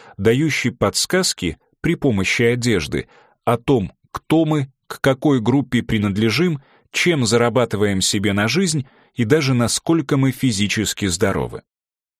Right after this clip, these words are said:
Хотя эта часть тела редко привлекает внимание с точки зрения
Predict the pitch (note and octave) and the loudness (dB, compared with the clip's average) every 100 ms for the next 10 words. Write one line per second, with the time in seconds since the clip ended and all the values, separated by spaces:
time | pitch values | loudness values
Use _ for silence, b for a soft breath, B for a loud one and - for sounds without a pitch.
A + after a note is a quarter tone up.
0 | _ - A#2 C3 A#2 C#3 C3+ A2+ - A#2+ | _ 0 2 2 0 0 0 0 0 0
1 | A2 - - D3+ D#3 A2+ G#2+ C#3 - G2 | 0 -4 -4 0 2 2 2 0 0 -4
2 | G2+ G2 G#2 A2 A#2 G2+ F#2+ A2 A#2+ A#2+ | -2 0 0 2 2 2 0 0 2 0
3 | G2+ F#2+ - A2 - A2+ G2 A2 A#2+ A2 | 0 0 0 -2 -2 -2 0 0 0 0
4 | G#2 | -2